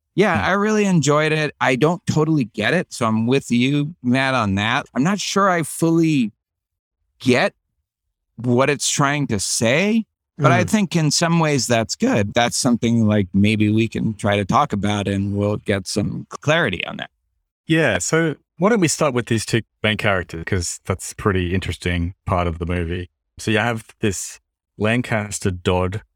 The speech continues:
Speaker 2: character who's the, the master, the, the head of this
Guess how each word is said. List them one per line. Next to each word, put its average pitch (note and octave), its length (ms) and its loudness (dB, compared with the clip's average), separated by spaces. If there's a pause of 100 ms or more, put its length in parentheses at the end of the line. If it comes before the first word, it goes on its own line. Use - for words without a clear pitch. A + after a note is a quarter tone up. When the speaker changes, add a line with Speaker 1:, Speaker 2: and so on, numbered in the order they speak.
(300)
Speaker 2:
character F2 460 -2
who's F2 440 -2 (220)
the, F2 320 -6
the F2+ 80 -2
master, F2 440 -2 (160)
the, F2+ 160 -4
the F2+ 120 -4
head F#2+ 180 -2
of E2+ 120 -6
this - 300 -6